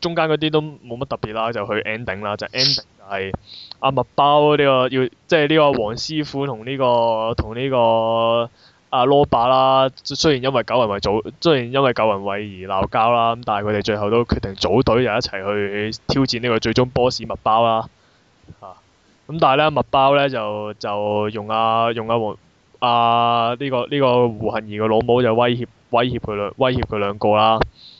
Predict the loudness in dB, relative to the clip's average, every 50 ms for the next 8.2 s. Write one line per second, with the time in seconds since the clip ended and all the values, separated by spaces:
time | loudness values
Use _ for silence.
0 | _ _ -12 -4 -2 -2 0 0 -2 -2 -2 -4 -2 0 0 0 0 0 -2 -2
1 | -4 -4 -4 -4 -4 -4 -4 -6 -8 -6 -4 -2 -2 -2 -2 -4 -4 -4 -4 -4
2 | -4 -6 -4 -4 -4 -2 0 0 2 2 2 2 2 0 0 0 -2 -4 -8 -10
3 | -8 -6 -6 -4 -4 -4 -2 -2 -2 -2 -2 -6 -12 _ _ _ _ _ _ -4
4 | -2 0 2 2 2 2 2 0 -4 _ _ _ _ _ _ _ _ -4 0 0
5 | 2 0 0 -2 -2 -2 -2 -2 -2 -4 -2 0 0 2 2 2 0 -2 -4 -2
6 | -2 0 2 2 4 4 4 2 0 -2 -8 -14 -10 -10 -10 -8 -6 -6 -4 -4
7 | -4 -6 -8 -12 -18 -14 _ -8 -6 -6 -6 -6 -8 -8 -8 -6 -6 -4 -4 -4
8 | -4 -4 -6 -8